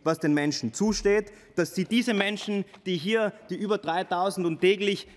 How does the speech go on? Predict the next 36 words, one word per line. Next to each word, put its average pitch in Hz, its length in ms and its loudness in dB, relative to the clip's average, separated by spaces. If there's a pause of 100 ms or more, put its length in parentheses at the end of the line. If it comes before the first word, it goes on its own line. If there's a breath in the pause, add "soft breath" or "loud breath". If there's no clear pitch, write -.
in 170 100 0
jeder 185 240 2
Stunde 185 480 -2
werden 160 340 0
es 143 220 -4
mehr, 156 240 2
die 175 80 -2
diese 165 240 0
Petition, 170 580 0
die 175 80 -2
diese 156 220 -2
Forderung 165 600 0 (180 loud breath)
unterstützen, 160 600 -2
dass 160 160 -2
Sie 180 80 0
die 151 140 2
ernst 185 340 0
nehmen 175 340 0 (200 loud breath)
und 143 160 -2
dass 170 140 -2
Sie 190 80 -2
endlich 175 340 -2
dafür 156 240 -2
sorgen, 165 420 0 (160 loud breath)
die 160 80 2
Versorgungslücke, 170 840 0
insbesondere 160 840 0
bei 147 100 -2
jungen 180 320 0
Menschen, 175 300 -4
aber 143 220 -2
bei - 40 -8
allen 185 220 0
Menschen 180 340 0
in 165 100 0
Österreich, 151 460 0